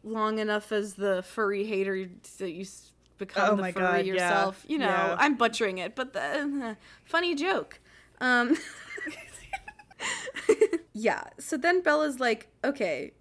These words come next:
Speaker 1: shut the fuck up." <laughs>
Speaker 2: Which, like, good. <laughs>
Speaker 1: Yeah, as she should.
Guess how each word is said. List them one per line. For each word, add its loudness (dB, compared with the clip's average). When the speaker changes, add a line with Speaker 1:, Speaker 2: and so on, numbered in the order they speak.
Speaker 1:
shut -10
the -8
fuck -8
up." -4
<laughs> -4
Speaker 2:
Which, 2
like, 2
good. 2
<laughs> -12
Speaker 1:
Yeah, 4
as 0
she 0
should. 0